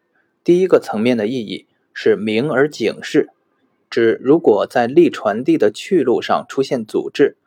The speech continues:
则将导致该阻滞处局部骨结构出现形变或移位、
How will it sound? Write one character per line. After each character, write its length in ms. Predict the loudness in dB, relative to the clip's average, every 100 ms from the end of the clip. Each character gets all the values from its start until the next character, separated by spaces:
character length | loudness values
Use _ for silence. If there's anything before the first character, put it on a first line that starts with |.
| _ _ _
则 160 | 0 0
将 220 | 0 -4
导 200 | -2 -4
致 200 | 0 0
该 180 | 2 -2
阻 240 | 0 -2
滞 160 | 2 0
处 220 | 0 -6
局 180 | -4 -2
部 220 | 2 2
骨 200 | 2 -8
结 180 | -4 -2
构 180 | 2 0
出 180 | 0 -4
现 200 | -4 -6
形 340 | -6 -4 0
变 220 | 0 -2
或 220 | -2 -2
移 160 | 0 0
位、 240 | 0 -2